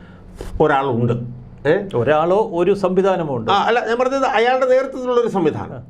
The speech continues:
Speaker 1: ഏ? കാരണം യു ഡി എഫ് എന്ത് സമരം നടത്താൻ പോയാലും അയാളത് പുറകിൽ നിന്ന് വലിക്കും. ആ ഒരു സംവിധാനം അതിനകത്ത് കിടപ്പുണ്ട്.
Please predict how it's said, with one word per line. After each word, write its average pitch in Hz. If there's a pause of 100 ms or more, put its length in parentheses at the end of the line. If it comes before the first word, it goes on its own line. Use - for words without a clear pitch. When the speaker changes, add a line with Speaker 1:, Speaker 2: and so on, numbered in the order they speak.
Speaker 1:
ഏ? 214 (140)
കാരണം 220
യു 226
ഡി 247
എഫ് 233
എന്ത് 233 (100)
സമരം 233
നടത്താൻ 233
പോയാലും 220
അയാളത് 202
പുറകിൽ 170
നിന്ന് 151
വലിക്കും. 113 (380)
ആ 196
ഒരു 208
സംവിധാനം 185
അതിനകത്ത് 160
കിടപ്പുണ്ട്. 98